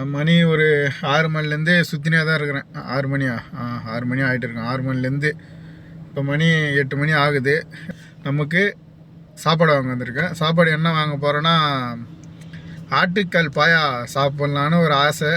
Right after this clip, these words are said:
அதான் இருக்குதா இல்லையான்னு பார்க்க வந்திருக்கேன். இப்போ நான் சென்னையில் இருக்கேன். ஒரு ஆந்திரா ஹோட்டலில் ஏற்கனவே ஒரு டைம் வாங்கின்னு போயிருக்கேன்.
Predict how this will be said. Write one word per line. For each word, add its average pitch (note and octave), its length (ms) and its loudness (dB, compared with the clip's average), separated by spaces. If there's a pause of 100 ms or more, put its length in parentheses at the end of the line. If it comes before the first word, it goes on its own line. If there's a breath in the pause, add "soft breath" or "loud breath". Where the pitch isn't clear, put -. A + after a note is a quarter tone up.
அதான் C#3+ 340 0
இருக்குதா D3+ 300 2
இல்லையான்னு C#3+ 320 0
பார்க்க C#3+ 340 0
வந்திருக்கேன். C#3 440 -2
இப்போ D3+ 160 -6
நான் C3+ 200 -4
சென்னையில் D#3+ 380 2
இருக்கேன். D3 340 -2 (960 loud breath)
ஒரு D3+ 140 0
ஆந்திரா F#3 280 4
ஹோட்டலில் E3+ 400 2
ஏற்கனவே E3+ 280 4
ஒரு E3 100 2
டைம் E3+ 180 2
வாங்கின்னு E3 280 2
போயிருக்கேன். D3+ 400 0